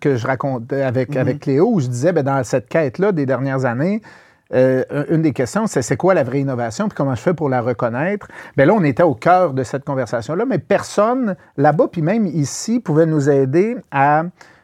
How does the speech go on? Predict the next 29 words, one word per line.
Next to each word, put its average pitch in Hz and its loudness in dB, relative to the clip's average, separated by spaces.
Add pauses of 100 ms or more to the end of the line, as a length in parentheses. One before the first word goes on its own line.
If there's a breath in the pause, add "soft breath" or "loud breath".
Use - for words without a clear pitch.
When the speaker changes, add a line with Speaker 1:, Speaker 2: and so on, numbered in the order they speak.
(180 soft breath)
Speaker 1:
euh, 139 4
dérisquer 190 0
le 170 2
processus 156 -4
de 139 0
choix 185 0
puis 165 -2
d'investissement. 139 -2 (380 loud breath)
Puis 147 2
nous, 185 4
on 240 4
s'est 147 0
dit, « 131 -4
Ben, 190 2
il 135 2
y 135 4
a 135 2
une 131 0
belle 131 2
niche 160 -4
là. » 170 0
Puis - -8
la 156 2
meilleure 202 -2
façon 196 -2
pour 143 -4
moi 175 0
de 165 -2
démontrer 160 0